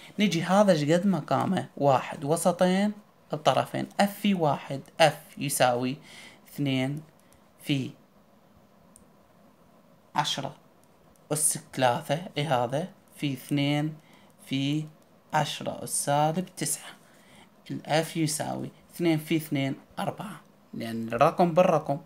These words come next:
والأسس بالأسس. عشرة أس ثلاثة في عشرة أس سالب تسعة في عشرة أس سالب ستة. بيش تقاس ال F؟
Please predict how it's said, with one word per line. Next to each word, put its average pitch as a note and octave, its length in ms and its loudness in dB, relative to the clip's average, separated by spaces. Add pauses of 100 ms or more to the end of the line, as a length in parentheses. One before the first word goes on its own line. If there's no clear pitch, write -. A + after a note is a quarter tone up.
(140)
والأسس F3+ 520 -4
بالأسس. - 560 -4 (560)
عشرة F3+ 400 2
أس - 260 0
ثلاثة C#3+ 460 -2
في F#3+ 220 -6
عشرة - 440 -8
أس - 140 -2
سالب D3+ 340 -2
تسعة D3+ 480 -6 (360)
في A#2+ 280 -4 (120)
عشرة D3+ 560 -6
أس - 260 -8
سالب D3+ 480 0
ستة. - 360 -8 (480)
بيش F#3 180 4
تقاس F3 440 0
ال E3 140 -4
F؟ - 380 0